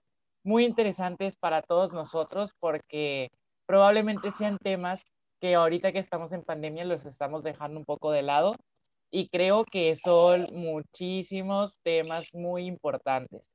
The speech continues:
Vamos a hablarles un poquito acerca de cómo es nuestra situación en el lugar donde vivimos, a pesar de que las dos personas, a la persona que voy a entrevistar, a la persona que va a estar con nosotros es de México,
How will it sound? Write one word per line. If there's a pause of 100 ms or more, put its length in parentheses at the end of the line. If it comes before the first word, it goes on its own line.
(400)
Vamos
a
hablarles
un
poquito
acerca
de
cómo
es
nuestra
situación (420)
en
el
lugar
donde
vivimos, (360)
a
pesar
de
que
las
dos
personas, (160)
a
la
persona
que
voy
a
entrevistar, (280)
a
la
persona
que
va
a
estar
con
nosotros
es
de
México,